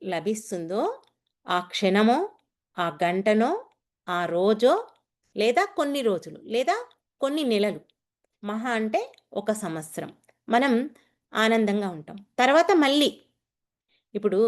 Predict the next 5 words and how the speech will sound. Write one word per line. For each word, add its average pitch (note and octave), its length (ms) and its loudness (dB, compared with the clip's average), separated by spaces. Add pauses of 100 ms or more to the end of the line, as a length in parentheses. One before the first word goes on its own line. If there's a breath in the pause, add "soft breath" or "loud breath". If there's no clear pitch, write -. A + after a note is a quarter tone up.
(1300)
ఈరోజు G3+ 260 0
ఒక B3 120 4
బర్త్‌డే - 400 0
ఉంది D3+ 220 -6 (120)
మనది. D3+ 300 -8